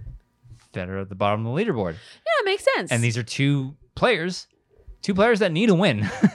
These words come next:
Speaker 1: <laughs> J-, I'm a Janine fan. I've been wanting to get past this losing, losing streak for the longest time. Um, and Warfather, he has one win, but then he, uh, does he have one? Yeah, he has one win.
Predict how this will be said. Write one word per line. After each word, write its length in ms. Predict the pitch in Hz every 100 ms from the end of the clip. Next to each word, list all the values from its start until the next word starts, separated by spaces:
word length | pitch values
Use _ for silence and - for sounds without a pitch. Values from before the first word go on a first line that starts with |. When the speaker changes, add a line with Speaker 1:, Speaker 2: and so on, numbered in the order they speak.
| - _
Speaker 1:
<laughs> 420 | _ _ _ _
J-, 200 | - 165
I'm 260 | 151 151 147
a 60 |
Janine 360 | 127 143 156 165
fan. 280 | 165 160 170
I've 80 | 135
been 200 | 123 120
wanting 300 | 117 127 135
to 120 | 131
get 280 | 117 127 135 - _ _ -
past 300 | 139 131 -
this 180 | 120 120
losing, 340 | 123 120 120 120
losing 260 | 131 120
streak 260 | 117 123 110
for 100 | 110
the 60 | 101
longest 440 | 98 98 113 -
time. 300 | 95 85 107 _ _ _ _ -
Um, 220 | 98 107
and 240 | 107 101
Warfather, 720 | 92 92 98 104 101 113 135 147 _ _ _
he 180 | - 107
has 260 | 104 98
one 260 | 101 107 107
win, 160 | 101 104
but 180 | 98 98
then 180 | 98
he, 240 | 95 98 95
uh, 200 | 92 95 _ _ _
does 160 | - 117
he 60 | 160
have 100 | 165
one? 220 | 160 165 147
Yeah, 120 | 135
he 40 |
has 120 | 95
one 200 | 98 135
win. 260 | 139 107 113